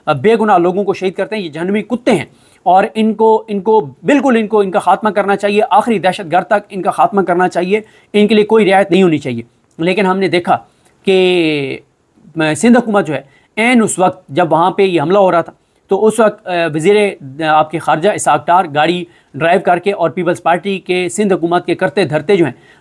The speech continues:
अ, वो उस वक्त मौलाना फजल रहमान के पास काजी फाइज ईसा की एक्सटेंशन के लिए वोट मांग रहे थे। और, अ, उस वक्त आपका वज़ीर दाखिला जो है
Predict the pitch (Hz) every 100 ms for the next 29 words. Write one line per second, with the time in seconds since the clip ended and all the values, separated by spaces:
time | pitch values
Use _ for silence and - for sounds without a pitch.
0 | - 156 156 226 220 196 214 202 165 175
1 | 185 170 156 160 185 170 160 180 170 160
2 | 165 180 151 170 165 147 165 180 175 196
3 | 160 185 139 127 117 110 - _ _ _
4 | - 170 185 180 175 175 233 233 214 180
5 | 180 190 165 170 180 147 147 226 180